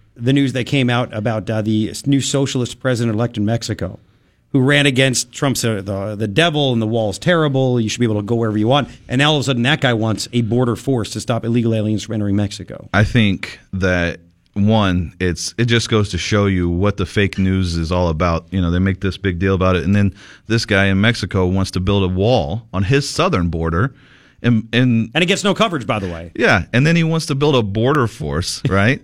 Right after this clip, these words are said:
Speaker 1: <laughs>
Speaker 2: So, and let's, let's talk about that, because right now, look,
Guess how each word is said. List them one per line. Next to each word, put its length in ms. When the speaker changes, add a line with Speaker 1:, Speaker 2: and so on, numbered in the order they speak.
Speaker 1:
<laughs> 120
Speaker 2:
So, 320
and 300
let's, 320
let's 140
talk 200
about 240
that, 300
because 420
right 200
now, 340
look, 220